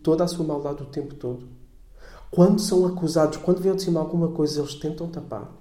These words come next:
E continuam a tentar tapar. E não se arrependem. Enquanto que,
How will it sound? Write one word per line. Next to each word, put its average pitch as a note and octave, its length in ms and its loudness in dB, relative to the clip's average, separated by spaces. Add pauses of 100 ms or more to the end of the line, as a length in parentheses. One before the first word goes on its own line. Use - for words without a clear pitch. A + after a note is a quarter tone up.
(680)
E D3 40 -6
continuam E3+ 460 4
a - 20 4
tentar D#3 280 -6
tapar. B2+ 440 -12 (460)
E D3 60 -8
não C#3 120 -4
se C#3 140 -8
arrependem. - 400 -14 (760)
Enquanto D3+ 400 0
que, - 460 -2